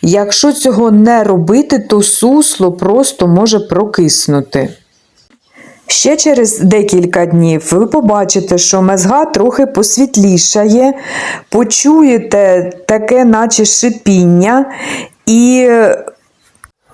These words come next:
відчуєте кислуватий такий аромат. Це значить, що почався процес бродіння і треба буде віджати оцей весь сік.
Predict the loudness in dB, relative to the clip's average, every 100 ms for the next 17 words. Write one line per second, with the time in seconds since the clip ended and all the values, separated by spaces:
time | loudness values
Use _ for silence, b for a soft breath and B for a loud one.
0 | _ -2 0 0 -2 2 4 2 2 -2
1 | -2 -2 -2 0 0 0 -2 -2 -2 -2
2 | -2 0 0 -2 -2 0 2 2 0 -4
3 | -8 B B B B -2 0 0 0 0
4 | 0 0 -2 -2 -2 0 0 0 -2 -2
5 | -2 -2 0 0 0 -2 -2 0 2 2
6 | 0 0 2 2 2 0 -2 B B B
7 | B -2 -2 0 0 0 0 0 2 2
8 | 2 0 0 -2 -6 B B B -2 0
9 | 0 -2 -2 -2 -2 0 0 0 0 0
10 | 0 0 0 0 -4 -4 -4 -4 0 -2
11 | -2 -10